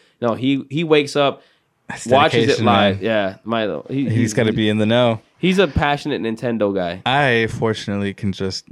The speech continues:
Speaker 2: go back and
Speaker 1: <laughs>
Speaker 2: look at it later,
Speaker 1: Yeah.
Speaker 2: or just go and pull down the, uh, bullet points, which were, um, some big ones for the Animal Crossing Direct.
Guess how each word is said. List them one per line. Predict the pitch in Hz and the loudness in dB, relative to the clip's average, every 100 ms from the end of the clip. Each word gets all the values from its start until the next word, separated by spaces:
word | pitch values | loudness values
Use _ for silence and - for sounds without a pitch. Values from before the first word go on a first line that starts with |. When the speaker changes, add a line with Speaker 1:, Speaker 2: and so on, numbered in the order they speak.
| - 123 | -14 -2
Speaker 2:
go | 107 | -2
back | 98 98 101 | 0 -2 -2
and | 95 95 101 101 | -4 -4 -4 -4
Speaker 1:
<laughs> | 143 160 151 | -2 0 2
Speaker 2:
look | 110 | 2
at | 123 | 2
it | 139 | 2
later, | 165 175 151 123 | 2 2 4 4
Speaker 1:
Yeah. | 113 | 2
Speaker 2:
or | 110 107 | 2 0
just | 110 110 - | -2 -8 -8
go | - 110 110 107 | -4 0 2 2
and | 104 107 110 120 - | 2 2 0 -4 -10
pull | 110 110 | -10 -6
down | 110 110 110 | -2 0 0
the, | 110 110 | 0 0
uh, | 107 107 107 | 0 0 -2
bullet | 110 123 123 | -4 -4 -4
points, | - 104 101 - - - - | -4 -4 -4 -4 -8 -8 -8
which | 107 - | -6 -4
were, | - 110 113 107 104 104 - _ _ _ _ _ _ _ _ _ | -4 -4 -4 -2 -4 -8 -12 _ _ _ _ _ _ _ _ _
um, | 123 123 120 - _ _ _ _ _ _ _ _ _ _ _ _ | 0 2 0 -4 _ _ _ _ _ _ _ _ _ _ _ _
some | - 151 | -2 0
big | 131 | 2
ones | 120 151 | 2 0
for | - 117 | 0 -2
the | 107 107 | -2 -2
Animal | 104 107 | -2 -2
Crossing | 104 104 98 104 | -2 -4 -4 -6
Direct. | 95 101 101 - | -4 -2 -4 -6